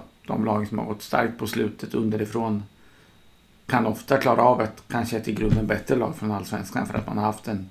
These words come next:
positivare trend. Men i Sundsvalls fall så är det ju strålande,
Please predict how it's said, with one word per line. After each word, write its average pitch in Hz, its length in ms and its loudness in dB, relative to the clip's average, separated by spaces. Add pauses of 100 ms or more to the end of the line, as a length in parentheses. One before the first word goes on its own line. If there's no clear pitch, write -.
(160)
positivare 110 520 -2
trend. - 240 -6
Men 110 260 -2 (480)
i - 80 -4
Sundsvalls 160 380 6
fall 151 220 6
så 160 100 4
är 147 80 6
det 143 180 6
ju 135 300 4 (840)
strålande, 139 760 6